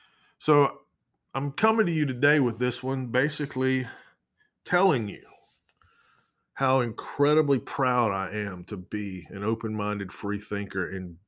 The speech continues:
being an atheist. How many atheists have you ever heard say that? How many of them have,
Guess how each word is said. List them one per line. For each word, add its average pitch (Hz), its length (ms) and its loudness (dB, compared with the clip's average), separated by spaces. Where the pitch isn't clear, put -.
being 110 480 -2
an 90 240 -10
atheist. - 640 -14
How 131 180 6
many 143 360 6
atheists 113 560 0
have 104 140 -2
you 104 140 2
ever 101 140 -2
heard 98 220 -2
say 104 260 -4
that? 85 280 -10
How 120 180 4
many 139 240 8
of 131 160 6
them 131 220 2
have, 117 300 0